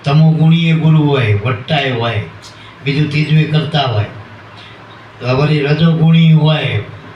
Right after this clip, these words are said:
આપણને લાલસુય આપતા હોય. પછી વળી સત્વગુણી હોય, આપણને વાલ કરીને બોલતા, કવડાવે, પીવડાવે. પછી કે, "જા, તારું આ કામ થઈ જાય," એવા મમતા કરે ટૂંકમાં.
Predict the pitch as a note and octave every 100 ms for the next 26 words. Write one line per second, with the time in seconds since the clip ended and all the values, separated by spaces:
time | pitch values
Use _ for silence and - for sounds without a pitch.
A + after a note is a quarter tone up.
0 | - B2 C#3+ C3+ D3 D#3+ E3+ - E3+ D#3
1 | D3+ D3+ D#3+ C#3 A2+ G#2 - - - -
2 | - - - - - - - - - -
3 | - - - - B2+ D3+ C#3 C#3 C#3 -
4 | D#3 E3+ F3 E3 F3 F3 E3+ D#3 D3+ D3+
5 | C3 B2 B2+ C3 D3+ C3+ C3 C#3+ D3 -
6 | C3 B2+ C3 D3 C3+ D3+ F#3+ D#3+ D3 D3
7 | C3+ B2+ C3+ C3+ D3 C#3 C3 B2+ - -
8 | - - - - A2+ A2 - C3 C#3+ C#3+
9 | C#3 C#3 C3+ C3 C3 C3+ B2+ A2+ B2 B2
10 | A#2+ B2 C3 D#3 G3 A#3 - C#3+ G#2+ A#2+
11 | G2+ G#2+ G2+ - G2+